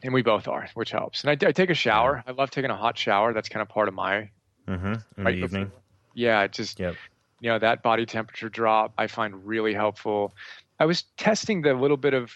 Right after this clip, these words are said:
Speaker 1: of M C T and it's a tiny bit of honey, a little bit, um, just for stabilization, Asprey style. And I don't do that all the time, but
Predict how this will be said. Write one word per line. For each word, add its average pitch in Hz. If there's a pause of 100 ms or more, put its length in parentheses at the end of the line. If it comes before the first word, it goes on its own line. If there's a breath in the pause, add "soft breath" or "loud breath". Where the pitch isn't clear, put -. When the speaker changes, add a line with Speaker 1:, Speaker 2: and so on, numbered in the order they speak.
(100)
Speaker 1:
of 127
M 127
C 127
T 120
and 107
it's 101
a -
tiny 135
bit 120
of 113
honey, 117 (100)
a 160
little 160
bit, 180 (380 loud breath)
um, 117
just 127
for -
stabilization, 117
Asprey 113
style. 107
And 98 (420 loud breath)
I -
don't 147
do 139
that 127
all 117
the 123
time, 139
but 117